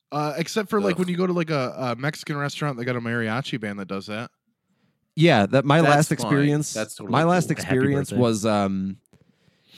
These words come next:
Speaker 3: was at a Mexican restaurant, and it was a guy with just an electric guitar. It was cordless, and it was hooked up to a Bluetooth. Um, there was, like, some bass, bass line music that was playing over the speakers for that restaurant,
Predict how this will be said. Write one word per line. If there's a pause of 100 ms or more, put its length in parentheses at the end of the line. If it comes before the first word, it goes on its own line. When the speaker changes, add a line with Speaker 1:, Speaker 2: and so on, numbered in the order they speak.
(380)
Speaker 3:
was
at
a
Mexican
restaurant,
and
it
was
a
guy
with
just
an
electric
guitar.
It
was
cordless, (280)
and
it
was
hooked
up
to
a
Bluetooth. (560)
Um,
there
was,
like,
some
bass, (560)
bass
line
music
that
was
playing
over
the
speakers
for
that
restaurant,